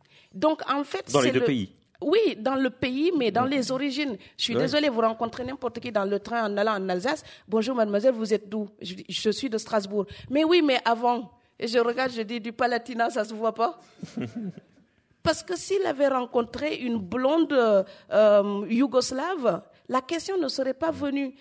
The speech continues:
Speaker 1: La découverte de l'autre aurait pris le temps du respect, de la découverte, de la rencontre, le moment qu'il faut, enfin, le temps qu'il faut à l'autre pour accepter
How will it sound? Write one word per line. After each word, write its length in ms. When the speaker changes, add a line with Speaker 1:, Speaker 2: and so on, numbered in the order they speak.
Speaker 1:
La 160
découverte 600
de 160
l'autre 440
aurait 180
pris 240
le 140
temps 320
du 160
respect, 540
de 140
la 160
découverte, 640
de 100
la 160
rencontre, 560
le 140
moment 380
qu'il 220
faut, 380
enfin, 300
le 140
temps 280
qu'il 140
faut 220
à 120
l'autre 300
pour 300
accepter 600